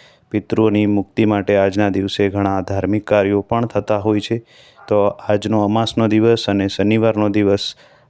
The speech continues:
આ તમામ કાર્ય માટે શુભ ગણી શકાય તેવો દિવસ છે. મિત્રો, અમાસનો દિવસ ધાર્મિક માન્યતા અનુસાર વિધિપૂર્વક પૂજા કરવાથી જીવનમાં ખુશી લાવનારો દિવસ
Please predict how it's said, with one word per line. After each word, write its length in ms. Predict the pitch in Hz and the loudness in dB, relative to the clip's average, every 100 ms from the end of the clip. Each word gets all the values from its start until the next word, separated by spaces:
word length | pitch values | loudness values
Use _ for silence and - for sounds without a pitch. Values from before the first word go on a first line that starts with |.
| - | -8
આ 40 | 110 | -4
તમામ 400 | 101 110 120 117 | -2 0 0 2
કાર્ય 360 | 101 104 104 | 2 2 2
માટે 400 | 101 98 98 95 | 0 0 0 0
શુભ 300 | - 107 104 | 0 -2 -2
ગણી 300 | 104 110 107 | 0 0 0
શકાય 440 | 101 101 104 101 101 | -2 -2 0 0 0
તેવો 320 | - 98 95 | -2 0 0
દિવસ 360 | 92 92 92 - | -2 -4 -6 -6
છે. 240 | - 131 - _ _ _ _ _ _ _ _ _ _ _ _ - | -4 -4 -6 _ _ _ _ _ _ _ _ _ _ _ _ -2
મિત્રો, 480 | 117 110 - 120 123 | 0 0 2 2 2
અમાસનો 640 | 131 117 110 104 - 107 | 0 0 2 2 0 0
દિવસ 500 | 95 98 104 104 104 - | 2 4 4 4 2 -2
ધાર્મિક 400 | 101 101 123 113 | 0 2 0 2
માન્યતા 460 | 110 107 101 104 101 | 0 2 2 2 2
અનુસાર 540 | 104 101 98 101 95 | 2 0 2 2 2
વિધિપૂર્વક 640 | 95 92 101 - 101 101 | 0 0 -2 0 2 2
પૂજા 420 | - - 104 104 101 | 0 -4 0 2 2
કરવાથી 520 | 101 101 95 92 98 | 2 2 2 0 -2
જીવનમાં 500 | 90 95 95 95 92 | -2 -2 -2 -4 -4
ખુશી 340 | - 98 - | -4 -4 0
લાવનારો 520 | 110 98 95 98 95 | 2 2 2 0 -2
દિવસ 400 | 87 95 98 - | -2 0 0 -2